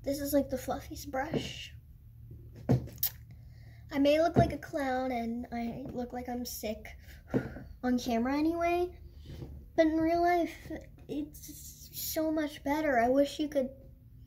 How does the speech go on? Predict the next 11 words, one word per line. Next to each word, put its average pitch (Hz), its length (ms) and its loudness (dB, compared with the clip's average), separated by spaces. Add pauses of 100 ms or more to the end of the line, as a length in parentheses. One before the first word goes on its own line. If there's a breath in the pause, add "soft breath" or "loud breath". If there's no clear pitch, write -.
(200)
like, 240 280 -10
see. 294 600 0 (680 loud breath)
Okay, 277 160 0
if - 180 -4
I 269 40 0
get 311 180 2
a 339 40 2
little 339 220 2
closer, 277 460 -2
it's 285 220 -6
better. - 180 -10